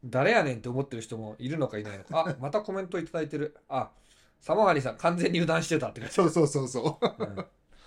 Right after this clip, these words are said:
Speaker 1: 引間川さん、その前のやつだな。エンディングがカントリーベアジャンボリーに聞こえた。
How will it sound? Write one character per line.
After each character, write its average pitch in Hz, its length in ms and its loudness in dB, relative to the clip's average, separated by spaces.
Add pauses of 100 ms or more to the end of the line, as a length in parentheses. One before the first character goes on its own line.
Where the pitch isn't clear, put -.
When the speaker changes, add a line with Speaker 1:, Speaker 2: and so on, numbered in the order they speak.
(280)
Speaker 1:
引 175 80 -2
間 175 80 4
川 165 140 4
さ 160 200 2
ん、 156 60 -6
そ 156 140 -2
の 156 80 2
前 190 180 2
の 151 60 -4
や 98 100 -6
つ 90 140 -18
だ 90 80 -12
な。 107 120 -10 (360)
エ 143 80 -2
ン 165 80 0
デ 175 80 2
ィ - 20 -2
ン 175 40 0
グ 170 80 6
が 165 40 8
カ 165 160 0
ン 170 100 0
ト 175 120 2
リ 170 160 4
ー 165 40 2
ベ 165 120 8
ア 160 60 8
ジ 151 100 4
ャ 165 80 4
ン - 20 -2
ボ 127 160 2
リ 113 60 -6
ー 107 40 -8
に 104 120 -10
聞 - 60 -20
こ 107 100 -8
え 104 40 -12
た。 - 180 -14